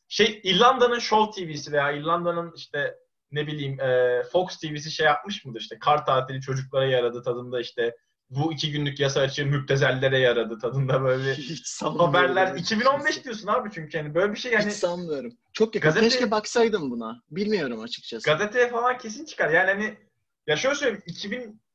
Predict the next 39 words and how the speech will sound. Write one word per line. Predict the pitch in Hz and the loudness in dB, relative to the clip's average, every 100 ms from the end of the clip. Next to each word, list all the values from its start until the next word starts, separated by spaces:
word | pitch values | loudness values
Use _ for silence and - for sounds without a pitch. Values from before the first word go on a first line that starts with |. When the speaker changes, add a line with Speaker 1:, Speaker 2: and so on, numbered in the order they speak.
| _ | _
Speaker 1:
on | - 233 254 | 2 2 2
beşin | 226 214 208 180 - _ _ - | 0 -2 -4 -8 -12 _ _ -12
de | 165 | -10
iki | 151 185 | -6 0
bin | 247 | 4
on | 254 | 4
altı | 220 - 175 160 | 2 -2 -4 -2
yazında | 160 165 190 247 240 | 2 2 2 0 4
abim | 190 190 262 | 4 4 -4
gitti | 220 - | -10 -6
hani | 123 113 107 - _ _ _ | -4 -4 -10 -14 _ _ _
oraya. | 127 127 160 | -2 0 0
Speaker 2:
Evet. | 147 104 - _ _ _ _ - | 0 -4 -8 _ _ _ _ -8
Speaker 1:
Hani | 143 147 135 _ _ _ _ _ _ _ _ _ _ _ _ _ _ _ | -6 -6 -10 _ _ _ _ _ _ _ _ _ _ _ _ _ _ _
çok | - 208 202 | -2 -2 2
da | 247 | 2
uzak | 233 247 247 | 4 2 2
değil | 269 254 | -8 -4
benim | 208 196 | -2 0
kend-, | 214 208 208 - | 2 0 0 0
kendi | 202 240 | 2 2
adım | 262 226 | 0 -2
da | 165 - | -6 6
orada | 233 240 247 | 6 8 6
olabilirdim. | 240 226 233 226 170 135 | 6 4 0 -6 -8 -8
Hani | 143 135 | -8 -4
şansa | 175 170 175 | -2 0 2
yaşıyoruz. | 220 208 185 165 | 2 2 4 4
Speaker 2:
Evet, | 151 - | 2 -2
evet. | 143 - | -4 -4
Şansa | - 170 170 170 202 | 0 2 2 4 6
yaşıyoruz | - - 180 190 175 | 6 4 4 4 2
diyebilirdik. | 180 180 175 175 160 131 147 | 4 4 4 2 0 -6 -4
Evet. | 139 123 | -2 -4
Ameliyatlı | 123 143 156 165 151 170 | -6 -4 0 0 0 0
yerine | 156 147 151 147 | 2 2 2 0
de | 147 | 2
gelebilirdi | 147 147 139 143 139 131 | 4 2 0 -8 -8 -6
yani. | 117 120 | -6 -8